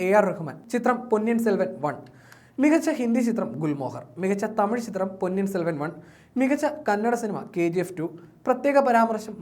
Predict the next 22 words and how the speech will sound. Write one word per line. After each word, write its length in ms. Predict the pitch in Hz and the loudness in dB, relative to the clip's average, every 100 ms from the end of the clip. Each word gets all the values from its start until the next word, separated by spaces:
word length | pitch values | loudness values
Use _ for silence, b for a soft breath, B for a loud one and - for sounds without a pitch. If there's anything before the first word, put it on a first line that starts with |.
| 180 | -4
മനോജ് 300 | 185 214 220 165 | -2 -2 -4 -2
ബാജ്പേയി, 360 | 170 160 147 - - | -2 -2 -8 -10 -8
ചിത്രം 240 | 180 180 151 151 | -6 -4 -4 -4
ഗുൽമോഹർ, 360 | 139 131 135 - - - - | -4 -4 -8 -12 -20 -12 -2
മികച്ച 260 | 233 262 277 269 | 2 2 0 -2
സംവിധായിക 440 | 214 196 202 175 - B B - | 0 2 2 2 -4 B B 0
നോൺ 140 | 233 277 269 | 2 2 0
ഫീച്ചർ 220 | 247 240 226 | -2 0 0
വിഭാഗത്തിൽ 420 | - 196 175 190 196 185 | 0 2 2 -2 -2 0
മറിയം 280 | 185 202 202 | 2 0 -2
ചാണ്ടി 260 | 196 185 190 B B B B - | -4 -4 -6 B B B B -4
മേനശ്ശേരി, 440 | 175 180 175 151 165 B B B B _ _ - | -2 -2 -4 -4 -6 B B B B _ _ 2
From 180 | 240 233 | 4 4
the 60 | 226 226 | 2 0
Shadow, 240 | 180 131 123 - - b _ 254 | 0 -2 -4 -14 -20 b _ 0
മികച്ച 260 | 294 330 320 233 | 2 2 6 6
documentary 460 | 226 247 240 196 - - 185 | 6 2 -2 -4 -6 -6 0
Mermaids 340 | 214 226 262 240 | 2 4 2 2
of 60 | 208 156 | -2 -2
Jungle, 240 | 160 135 - - | -6 -6 -8 -2
മികച്ച 220 | 254 294 277 226 | 2 2 2 2
ആനിമേഷൻ 340 | 226 254 262 | 2 2 0